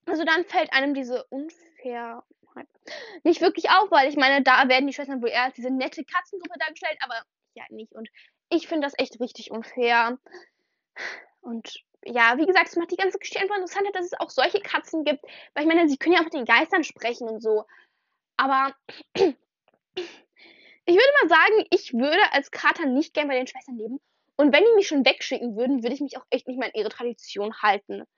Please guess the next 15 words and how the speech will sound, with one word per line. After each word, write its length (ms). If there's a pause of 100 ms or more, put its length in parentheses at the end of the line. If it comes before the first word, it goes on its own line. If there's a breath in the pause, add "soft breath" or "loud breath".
(160 soft breath)
Mir 80
würde 140
das 120
Land 200
so 240
egal 460
sein, 220
ich 80
würde 120
mich 80
dann 220
um 140
mich 100
selbst 260
kümmern. 180